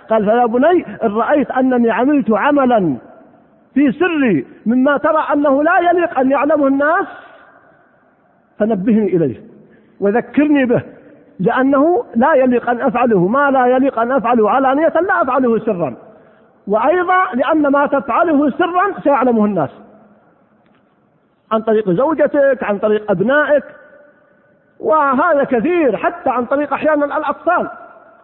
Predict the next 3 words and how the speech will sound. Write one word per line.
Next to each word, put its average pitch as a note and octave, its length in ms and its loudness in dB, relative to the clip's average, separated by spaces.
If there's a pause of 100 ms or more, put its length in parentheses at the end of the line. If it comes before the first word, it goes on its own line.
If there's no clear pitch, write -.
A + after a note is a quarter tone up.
(1600)
وكم C#4 420 -2 (440)
حدثت C#4+ 500 -2
قضايا D4 400 2